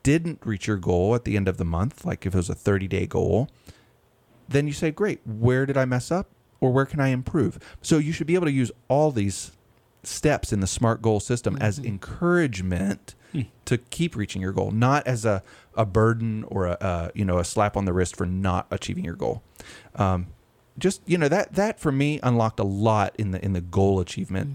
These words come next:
Speaker 2: Mm-hmm.
Speaker 1: category. Before that, I'd, I'd set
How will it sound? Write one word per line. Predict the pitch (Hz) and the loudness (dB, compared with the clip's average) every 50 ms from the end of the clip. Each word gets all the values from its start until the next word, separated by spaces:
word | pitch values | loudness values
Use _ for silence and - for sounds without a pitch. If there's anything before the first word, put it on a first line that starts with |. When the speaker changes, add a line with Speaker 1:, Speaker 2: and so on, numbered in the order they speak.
| 139 | -8
Speaker 2:
Mm-hmm. | 139 135 | -8 -4
Speaker 1:
category. | 135 101 90 - 85 - - - 95 - - - - - - - | -2 -2 -2 -2 -2 -2 -2 -2 -4 -8 -12 -18 -20 -18 -2 -2
Before | 120 - - - 160 185 196 160 | -2 -2 0 -2 0 0 2 2
that, | 120 101 95 92 | 2 2 2 2
I'd, | 98 113 131 - - - | 2 2 0 0 -2 0
I'd | 120 123 113 - | 0 0 0 -4
set | - - - 120 113 110 - | -10 -2 0 0 0 0 -2